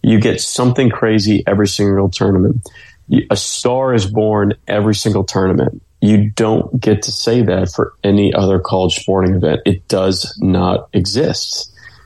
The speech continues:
And, and it's fair. It's unbelievably fair. Every single team in Division One in college basketball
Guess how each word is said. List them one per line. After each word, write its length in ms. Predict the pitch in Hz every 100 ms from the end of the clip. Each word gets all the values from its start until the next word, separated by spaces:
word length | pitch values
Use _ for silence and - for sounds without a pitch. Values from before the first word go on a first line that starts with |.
| - _ - - -
And, 640 | 95 92 92 92 90 - - - - - - - - - - - - - - - - - - -
and 140 | - 101
it's 380 | 90 - - -
fair. 380 | 92 85 117 123 - _ - - _ _
It's 380 | 113 95 - - _ _ -
unbelievably 840 | 120 127 117 107 107 104 98 98
fair. 540 | - - 98 95 - - _ -
Every 520 | 113 120 117 123 131
single 720 | - - - 107 107 104 107
team 560 | - 110 98 92 87 -
in 160 | - 95
Division 440 | 92 101 107 113
One 400 | 104 101 95 98 101
in 80 | -
college 380 | - - 101 104
basketball 720 | 107 101 92 123 - 65 -